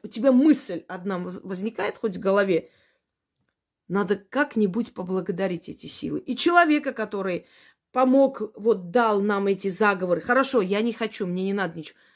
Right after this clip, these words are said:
Для алтаря. Вот сундучок один. Можно вот этот, например? Вот гаситель вот можно один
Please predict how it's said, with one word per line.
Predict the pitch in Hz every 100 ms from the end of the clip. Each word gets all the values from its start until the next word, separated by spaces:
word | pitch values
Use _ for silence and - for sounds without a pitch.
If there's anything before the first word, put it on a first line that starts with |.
| -
Для | 196 220
алтаря. | 226 247 220 180
Вот | 262 269
сундучок | - 247 262 - 170 175
один. | 170 160 170
Можно | 285 247 170
вот | 165 -
этот, | 147 151 _ _ _ -
например? | 170 180 170 151 - _ _ _ _ _ _ _ _ _ _ _ -
Вот | 202 330 -
гаситель | 220 330 - 302 269 - 190
вот | 180 180 262
можно | 339 277 208 175
один | 165 170